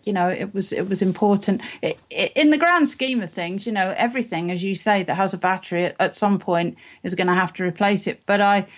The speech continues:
I did feel that it was, that it was important to say that this is not, you know, 'cause some people have said to me,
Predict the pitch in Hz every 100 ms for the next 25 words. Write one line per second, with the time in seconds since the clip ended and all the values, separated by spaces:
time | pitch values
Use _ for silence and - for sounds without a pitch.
0 | - - - 214 208 247 214 - 240 202
1 | 180 180 185 175 190 190 170 - _ 190
2 | 156 185 190 170 202 190 - 165 - 180
3 | 214 180 160 170 - - _ 185 202 196
4 | 196 190 196 175 - 220 196 220 208 -
5 | 294 285 285 226 208 226 214 220 214 202